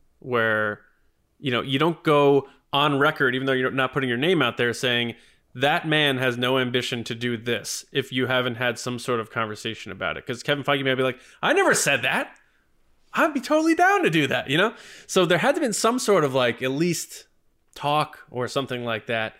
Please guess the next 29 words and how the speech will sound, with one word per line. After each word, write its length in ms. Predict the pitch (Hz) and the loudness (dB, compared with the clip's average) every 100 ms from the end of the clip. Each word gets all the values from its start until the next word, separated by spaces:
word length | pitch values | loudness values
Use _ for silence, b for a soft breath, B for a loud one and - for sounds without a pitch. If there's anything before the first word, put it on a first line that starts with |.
| B B B B | B B B B
Um, 520 | 135 135 127 120 117 113 | -2 2 2 0 -4 -6
and 160 | 160 151 | -4 0
then 180 | 160 151 | 0 2
on, 220 | 151 143 | 0 0
on 220 | 147 139 | 0 0
the, 200 | 139 131 | -2 -4
uh, 180 | 143 123 | 0 0
flip 220 | - 208 202 | 0 -2 0
side 240 | 147 123 | 2 2
of 100 | 117 | 2
that, 320 | 120 120 - b b b b b - | 0 0 -2 b b b b b -2
uh, 460 | 131 127 123 117 - - | 2 2 2 0 -2 -14
Kevin 280 | - 165 160 | -4 -2 -2
Feige 640 | - 156 143 143 127 123 - _ _ _ _ | 0 0 0 0 0 -2 -8 _ _ _ _
being, 480 | 143 143 139 131 143 | 0 2 2 -2 -4
uh, 140 | 123 | -2
entrenched 760 | 156 160 - 160 151 147 - - | 0 0 0 0 0 -2 -8 -2
with 220 | 139 135 | -2 0
what's 240 | 135 131 | -2 0
going 240 | 143 131 127 | 0 0 0
on 140 | 123 | 0
here 160 | 127 113 | 0 0
at 60 | |
Marvel. 520 | 117 139 147 139 131 B B | 2 2 4 4 2 B B
Again, 320 | 131 147 139 | -2 2 0
he's 180 | 135 120 | 0 -2
just 180 | 147 - | -4 0
doing 260 | 151 139 131 | 0 0 0
his, 220 | 123 | -2